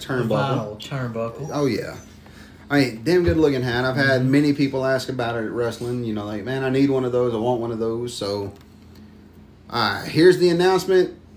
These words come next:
Speaker 1: We're gonna start selling hats.
Speaker 2: Bam, bam.
Speaker 1: Uh, starting off slow with just the hats.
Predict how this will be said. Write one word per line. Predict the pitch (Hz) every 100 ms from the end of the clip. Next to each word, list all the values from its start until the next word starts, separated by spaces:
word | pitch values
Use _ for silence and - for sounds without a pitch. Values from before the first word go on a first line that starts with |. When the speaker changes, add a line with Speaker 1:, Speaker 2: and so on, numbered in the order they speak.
| -
Speaker 1:
We're | 151 147
gonna | 151
start | - 156 139
selling | 147 139 113
hats. | - - - - - - 160 -
Speaker 2:
Bam, | 208 190
bam. | 196 196 196 190 196 190 190 - -
Speaker 1:
Uh, | 127 113 107 - - -
starting | - 170 170 156
off | 147
slow | - 135 131 131 127
with | 123 107
just | 127 127
the | 117
hats. | 113 113 110 - - - -